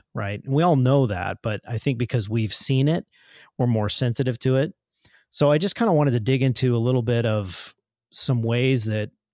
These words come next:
we should all be aware of keeping our kids safe, 'cause not everybody has a job like we do, where you've seen the after effects of things like that. So I just thought we'd touch on some of those that I personally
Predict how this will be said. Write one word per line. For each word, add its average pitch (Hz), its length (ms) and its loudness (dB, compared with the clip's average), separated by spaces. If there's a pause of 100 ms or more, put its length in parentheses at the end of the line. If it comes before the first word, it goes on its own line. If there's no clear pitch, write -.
we 123 160 0
should 123 220 0
all 120 220 0
be 117 160 2
aware 113 440 0
of 101 140 -4
keeping 123 260 -4
our 113 120 -2
kids 120 200 -4
safe, 120 220 0
'cause 120 160 0
not 147 160 2
everybody 165 300 0
has 156 240 2
a 139 60 2
job 107 340 -2
like 101 240 -6
we 113 120 -2
do, 104 300 -2 (640)
where 123 160 2
you've 117 220 2
seen 131 340 0
the 113 120 0
after 113 320 -2
effects 104 440 -4
of 104 220 -4
things 165 320 0
like 95 180 -8
that. 98 280 -6 (800)
So 151 120 0
I 156 80 4
just 143 120 0
thought 165 160 4
we'd 135 140 0
touch 143 180 2
on 123 120 0
some 120 180 -2
of 113 60 -2
those 110 260 -2
that 107 140 -2
I 113 100 0
personally 107 920 -4